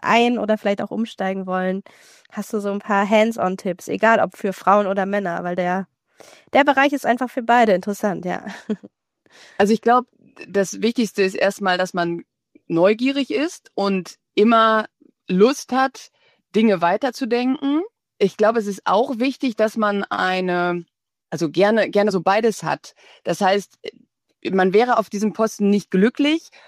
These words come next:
Speaker 2: wenn man ein reiner Theoretiker ist, weil man nur sich, sich die Zahlen anguckt, und man wäre auf dem Posten aber auch nicht glücklich, wenn man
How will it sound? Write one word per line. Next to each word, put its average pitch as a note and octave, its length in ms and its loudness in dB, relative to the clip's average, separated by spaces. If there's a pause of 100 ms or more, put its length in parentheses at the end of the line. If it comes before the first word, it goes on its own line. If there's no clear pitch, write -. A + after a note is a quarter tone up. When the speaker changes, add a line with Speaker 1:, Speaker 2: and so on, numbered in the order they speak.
Speaker 2:
wenn F#3 140 0
man F#3+ 200 2
ein F3 120 2
reiner F#3 340 -2
Theoretiker F#3 640 -4
ist, - 440 -4
weil E3+ 240 -2
man E3+ 340 0
nur A3+ 540 2
sich, G3 300 0 (100)
sich F3+ 180 -2
die F3 140 -8
Zahlen G3+ 320 0
anguckt, B3+ 360 -4
und G#3 120 2
man G3 160 0
wäre G3+ 240 2
auf G3+ 100 -2
dem G#3+ 140 -2
Posten A3 260 -2
aber F#3 200 -2
auch G#3+ 180 2
nicht B3 160 -4
glücklich, B3 400 -2
wenn G#3 100 2
man G#3 220 0